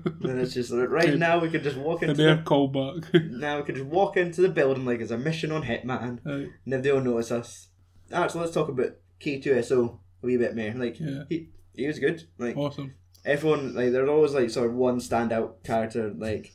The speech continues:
Speaker 1: the take for the new Star Wars movies, like, everyone fell in love with B B eight.
Speaker 2: Aye.
Speaker 1: It's just a little ball with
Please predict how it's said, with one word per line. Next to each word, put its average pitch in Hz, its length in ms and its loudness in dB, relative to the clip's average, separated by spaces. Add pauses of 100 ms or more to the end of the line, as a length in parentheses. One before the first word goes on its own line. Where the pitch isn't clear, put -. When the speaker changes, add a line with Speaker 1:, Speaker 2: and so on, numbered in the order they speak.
(340)
Speaker 1:
the 120 220 -2 (260)
take 127 260 2
for 120 60 -10
the 117 60 -2
new 120 120 4
Star 113 200 0
Wars 113 180 0
movies, 110 300 -4
like, - 100 -6
everyone - 280 -8
fell - 200 -6
in 165 80 0
love 214 140 2
with 131 140 -6
B 131 120 -4
B 190 160 -2
eight. - 440 2 (100)
Speaker 2:
Aye. 143 400 -6
Speaker 1:
It's - 140 -18
just - 100 -18
a 107 60 -8
little 160 200 0
ball 135 260 6
with 120 220 -2